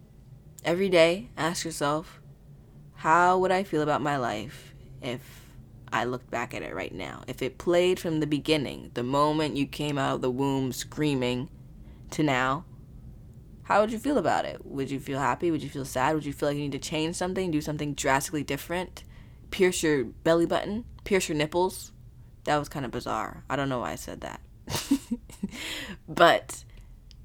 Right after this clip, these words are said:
you know what I'm saying? Look, like, think back. Like, think back. How would you feel about your life? How do you feel about your life right now? Look back, think back. Ask that big question that's kinda daunting, right?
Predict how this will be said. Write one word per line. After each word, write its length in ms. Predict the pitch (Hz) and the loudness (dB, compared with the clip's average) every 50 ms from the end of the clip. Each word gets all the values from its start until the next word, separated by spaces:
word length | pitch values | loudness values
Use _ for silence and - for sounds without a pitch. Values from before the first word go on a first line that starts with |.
| - - - - | -20 -20 -12 -4
you 100 | - 208 | -2 2
know 60 | 220 | 2
what 60 | 214 | 2
I'm 60 | 190 190 | 2 2
saying? 360 | - 190 170 131 85 - - - - - - - - - - - - - - - - - - - - - - - | 2 2 0 0 -2 -4 -12 -18 -20 -20 -20 -20 -20 -20 -20 -20 -20 -20 -20 -20 -20 -20 -20 -20 -20 -18 -10 -6
Look, 340 | - 190 196 - - - - - | -4 -4 -4 -4 -8 -8 -2 2
like, 280 | 170 165 156 - - | 2 2 2 -2 -4
think 220 | - 196 220 220 - | -2 -2 -2 -2 0
back. 280 | 180 180 - - - - | 2 2 2 2 -2 -4
Like, 140 | - 143 - | -8 -8 -6
think 180 | - 170 175 - | -6 -8 -6 -4
back. 360 | 160 135 - - - - - - - - - - - - - - | -4 -6 -6 -6 -10 -14 -20 -20 -20 -20 -20 -20 -20 -20 -20 -10
How 160 | - 170 175 | -4 0 0
would 120 | 175 160 156 | 0 0 0
you 60 | 151 | -4
feel 200 | - - 151 143 | -4 -2 -2 -2
about 280 | 135 135 123 - - - | 0 0 0 -2 -2 -4
your 120 | - 123 | -6 -4
life? 280 | - - 95 - - - | -4 -4 -6 -6 -6 -4
How 100 | 165 160 | -2 0
do 60 | 170 | 0
you 80 | 175 | 0
feel 120 | 175 156 147 | 0 -2 -2
about 220 | 147 139 135 - | -2 -2 -4 -4
your 80 | - - | -6 -6
life 220 | 117 98 - - | -6 -6 -6 -6
right 160 | 101 76 57 | -8 -8 -8
now? 260 | 65 58 53 53 - - - - - - - - - - - - - - - - - - - - - - - - | -8 -12 -12 -12 -14 -18 -20 -20 -20 -20 -20 -20 -20 -20 -20 -20 -20 -20 -20 -20 -20 -20 -20 -20 -20 -10 -2 0
Look 200 | 196 226 - - | 0 0 0 2
back, 320 | 175 165 165 156 - - | 2 2 2 0 -2 -2
think 220 | - 170 170 - | -2 -2 -2 0
back. 460 | - 127 127 127 127 127 - - - - - - - - - | 0 2 2 2 0 -2 -6 -14 -20 -20 -20 -18 -6 2 2
Ask 280 | 170 202 202 - - | 2 2 2 0 2
that 280 | - 196 160 143 139 - | 6 6 6 4 4 2
big 180 | 156 151 151 - | 2 2 2 0
question 460 | - - 123 - - - - - 131 | -4 -4 -4 -4 -2 -4 -4 -4 -4
that's 120 | 135 - | -6 -6
kinda 260 | - 160 147 147 143 | -4 -4 -4 -4 -2
daunting, 680 | 139 139 135 127 123 123 - - - 101 - 170 196 - | -2 0 0 0 0 -2 -4 -6 -6 -6 -6 -8 -8 -4
right? 320 | - 139 135 139 147 - | -2 0 0 0 -2 -4